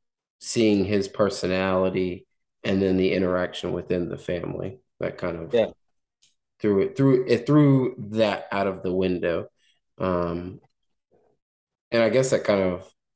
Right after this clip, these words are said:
Speaker 1: I, I guess, would bring me to a tip to people that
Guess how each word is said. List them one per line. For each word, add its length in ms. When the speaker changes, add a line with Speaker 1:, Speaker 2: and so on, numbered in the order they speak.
Speaker 1:
I, 320
I 20
guess, 440
would 260
bring 220
me 160
to 180
a 60
tip 400
to 120
people 480
that 240